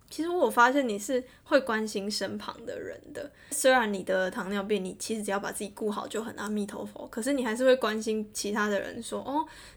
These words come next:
你今天的碳水已经摄取够了，你还要摄取蛋白质跟蔬菜水果。”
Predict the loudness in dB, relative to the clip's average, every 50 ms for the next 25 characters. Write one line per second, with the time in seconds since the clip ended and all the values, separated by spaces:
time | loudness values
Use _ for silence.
0 | -6 -6 -4 0 2 4 4 4 6 6 4 4 4 2 0 0 0 -2 -4 -4
1 | -4 -4 -4 -2 -2 -2 -2 -4 -8 -2 0 0 0 0 -2 -6 -8 -10 -10 -10
2 | -10 -8 -6 -4 -2 0 0 0 0 0 -2 -2 -2 -6 -6 -6 -6 -6 -4 -8
3 | -8 -8 -8 -10 -12 -14 -14 -18 -14 -4 -2 -2 -2 -2 -2 -4 -4 -4 -6 -6
4 | -6 -8 -6 -6 -6 -6 -6 -8 -8 -10 -10 -10 -10 -8 -8 -10